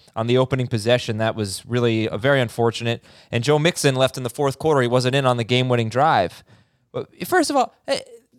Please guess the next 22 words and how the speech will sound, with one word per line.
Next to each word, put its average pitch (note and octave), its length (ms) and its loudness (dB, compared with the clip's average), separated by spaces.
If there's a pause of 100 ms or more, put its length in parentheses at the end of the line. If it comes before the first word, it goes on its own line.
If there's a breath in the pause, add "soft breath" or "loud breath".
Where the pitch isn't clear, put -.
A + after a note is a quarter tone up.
(100)
this - 320 -2
has B3 240 0
been F3+ 160 0
a C#3+ 180 0 (120)
good B3+ 260 2
year C#3 320 2
of, A2 180 -6 (200)
a D3+ 180 -4 (280)
good D4 260 2
season E3 480 -2
so F#2 240 -4
far F2+ 320 -2
of F2 80 -8
football. - 640 -4
I, C3 240 -2
I'm C#3+ 140 0
sorry D#3+ 280 2
for C3 140 -4
this, B2+ 280 -4
like, B2+ 300 -4
lukewarm C#3+ 580 2
take, B2+ 460 -2